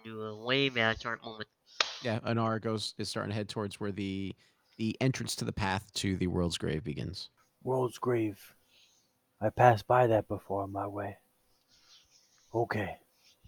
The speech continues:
Speaker 3: Be hungry anyway.
Speaker 1: <laughs>
Speaker 3: I'll lead.
Speaker 2: Are you
Speaker 3: Puny
Speaker 2: saying this in common?
Speaker 3: Yes.
Speaker 2: You see,
Speaker 3: <laughs>
Speaker 2: you see, uh, Stage Whisper to Mirathol from Anar. He goes,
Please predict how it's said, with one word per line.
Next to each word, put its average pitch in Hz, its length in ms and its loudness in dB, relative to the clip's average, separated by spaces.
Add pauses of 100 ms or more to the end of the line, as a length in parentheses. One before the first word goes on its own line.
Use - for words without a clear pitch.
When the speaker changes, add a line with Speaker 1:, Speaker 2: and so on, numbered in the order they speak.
(140)
Speaker 3:
Be 110 100 2
hungry 110 420 4
anyway. 95 400 -2 (440)
Speaker 1:
<laughs> - 440 -16
Speaker 3:
I'll 139 200 10
lead. 117 360 4 (1600)
Speaker 2:
Are 139 100 6
you 131 80 10
Speaker 3:
Puny 123 140 12
Speaker 2:
saying 190 260 8
this 180 120 6
in 165 100 6
common? 165 400 6 (680)
Speaker 3:
Yes. 104 460 6 (360)
Speaker 2:
You 117 80 -6
see, 127 260 2
Speaker 3:
<laughs> - 40 -4
Speaker 2:
you 123 160 -4
see, 135 380 2
uh, 117 320 4
Stage 127 340 0
Whisper 113 420 0
to 117 380 -2
Mirathol 113 500 0
from 110 160 -8
Anar. 110 300 -2
He 104 80 -10
goes, 107 180 -12